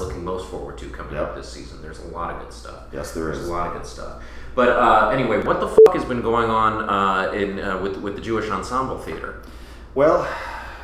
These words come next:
Speaker 2: you know, it, it's kind of interesting. Uh, there, I think it's no secret that many of our theaters are struggling. I mean, we had the most brutal winter that, you know, we've had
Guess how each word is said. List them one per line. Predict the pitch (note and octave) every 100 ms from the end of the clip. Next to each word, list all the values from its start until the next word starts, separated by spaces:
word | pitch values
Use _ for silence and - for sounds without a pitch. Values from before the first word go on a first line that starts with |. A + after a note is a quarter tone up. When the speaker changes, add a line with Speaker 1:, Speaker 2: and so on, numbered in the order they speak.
| -
Speaker 2:
you | B2+
know, |
it, | C3 B2+
it's | A#2 A#2
kind | D#3 E3+
of | A#2
interesting. | F2 F2 D2+ E2+ E2 - - - - - -
Uh, | E2 D#2+ D#2 D#2+ D#2 D#2+ D#2 - - -
there, | G#2 A2+ D3+ - - - - -
I | D3+
think | C#3 D3
it's | -
no | A#2
secret | G#2 G#2 G2 A2 G2 D#2
that | D#2+ D2+ - - - - -
many | G#2 G#2+ A2
of | G#2 G2+ -
our | F2+ F#2
theaters | F2+ F2+ F#2 F#2 E2
are | D#2
struggling. | - C#2 - A#1 - - - - - - -
I |
mean, | F2 F#2
we | B2
had | A#2+ G#2+ G2+
the | F#2+
most | E2 E2 E2+
brutal | A2+ B2 B2 G#2+
winter | G#2 G#2 G#2 G2
that, | F#2 F2
you | G2+
know, | F2+ F2
we've | E2+ -
had | F2+ F2 F2